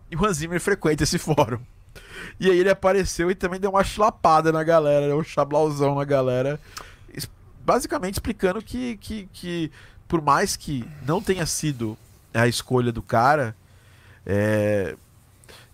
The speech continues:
é, a-, tem uma, uma, uma, uma espécie de comportamento profissional e, que ele valoriza muito, que muitas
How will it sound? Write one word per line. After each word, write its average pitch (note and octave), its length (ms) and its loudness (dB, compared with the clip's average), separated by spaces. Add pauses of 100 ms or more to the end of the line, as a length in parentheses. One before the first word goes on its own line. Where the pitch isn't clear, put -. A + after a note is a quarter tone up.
é, F2 140 -6 (100)
a-, A#2+ 260 2
tem D#3 240 -4
uma, G3 260 2
uma, C3+ 440 -2
uma, A#2+ 440 -4
uma B2 140 -4
espécie C3+ 480 0
de C3 380 -4
comportamento C#3 1080 -2
profissional A#2+ 720 -2 (540)
e, A#2+ 440 -8
que A#2+ 200 2
ele C3+ 260 0 (220)
valoriza B2+ 520 2
muito, C3 500 -8 (720)
que E3+ 160 -2
muitas F#3+ 400 -4